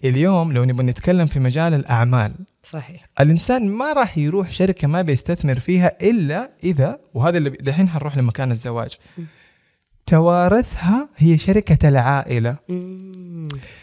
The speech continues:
Speaker 1: فخلاص هو ماشي أجيال وأجيال، هذه شركة العائلة، فهذه شغلة العائلة وهذا عمل العائلة، أنت مهم تيجي وتكمل هذا الإرث.
Speaker 2: صحيح.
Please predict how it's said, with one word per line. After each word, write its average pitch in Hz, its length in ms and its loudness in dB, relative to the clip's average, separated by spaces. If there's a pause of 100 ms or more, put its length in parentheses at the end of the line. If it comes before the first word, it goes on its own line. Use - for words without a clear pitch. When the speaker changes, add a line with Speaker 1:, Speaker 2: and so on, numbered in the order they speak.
(140)
Speaker 1:
فخلاص 180 560 0
هو 185 240 2
ماشي 208 460 0
أجيال 156 520 2
وأجيال، 160 460 2
هذه 165 220 4
شركة 180 500 -2
العائلة، 120 560 2 (300)
فهذه 156 320 4
شغلة 180 440 2
العائلة 147 520 0
وهذا 160 280 2
عمل 143 300 0
العائلة، 156 520 2 (360)
أنت 160 200 6
مهم 160 320 4
تيجي 202 340 0
وتكمل 156 640 2
هذا 147 220 2
الإرث. 127 480 -4 (200)
Speaker 2:
صحيح. 160 440 -18